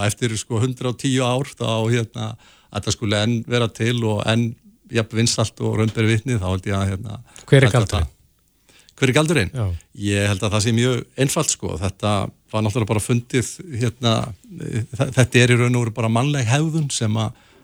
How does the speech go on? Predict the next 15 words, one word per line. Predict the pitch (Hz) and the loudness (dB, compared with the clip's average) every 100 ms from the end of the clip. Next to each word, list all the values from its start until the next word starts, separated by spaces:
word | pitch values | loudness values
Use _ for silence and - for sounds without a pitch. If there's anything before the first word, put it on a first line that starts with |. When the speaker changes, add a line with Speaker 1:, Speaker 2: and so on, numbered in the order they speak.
| _ | _
Speaker 1:
leiði | 113 120 139 131 | 2 4 4 0
til | 139 | -2
ávinning | 113 131 151 156 156 | 0 2 2 0 0
sem | - 113 107 | -2 -2 0
að | 110 117 - - | 0 -4 -8 -2
var | 117 | -2
fundin, | 101 139 139 - 156 147 151 _ - | 0 0 -2 0 0 0 -4 _ -14
hérna, | 123 131 - 127 120 117 - - | -6 -4 0 2 2 -2 -10 -2
eða | 117 110 | 0 2
var | |
safnað | 104 143 - 139 | 0 0 0 0
saman | - 160 175 160 - _ _ _ | 2 2 2 2 -2 _ _ _
og | - | -10
búið | - 98 110 | -2 -2 0
til | - 113 | 0 0